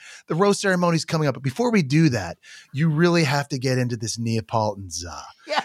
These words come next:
Speaker 1: And just, like,
Speaker 2: Have you
Speaker 1: break it
Speaker 2: ever
Speaker 1: down.
Speaker 2: tried paella?
Speaker 1: <laughs>
Speaker 2: Yeah.
Speaker 1: Yeah,
Speaker 2: Like,
Speaker 1: exactly,
Speaker 2: that would be
Speaker 1: exactly.
Speaker 2: amazing.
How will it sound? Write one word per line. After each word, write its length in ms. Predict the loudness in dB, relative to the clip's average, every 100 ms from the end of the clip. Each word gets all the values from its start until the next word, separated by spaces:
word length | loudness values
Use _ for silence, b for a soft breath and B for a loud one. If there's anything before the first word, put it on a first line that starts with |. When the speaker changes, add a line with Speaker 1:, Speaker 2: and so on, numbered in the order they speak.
| -2
Speaker 1:
And 80 | -2
just, 180 | 0
like, 60 | 0
Speaker 2:
Have 120 | 2
you 60 | 2
Speaker 1:
break 100 | 4
it 40 |
Speaker 2:
ever 140 | 2 2
Speaker 1:
down. 60 |
Speaker 2:
tried 300 | 2 4 2
paella? 320 | 2 2 4
Speaker 1:
<laughs> 220 | 2 2 2
Speaker 2:
Yeah. 240 | 2 0
Speaker 1:
Yeah, 160 | -2 -2 0
Speaker 2:
Like, 100 | 0
Speaker 1:
exactly, 160 | 2 2
Speaker 2:
that 160 | 2 0
would 0 |
be 80 | -2
Speaker 1:
exactly. 320 | -2 -2 -2 -4
Speaker 2:
amazing. 140 | -8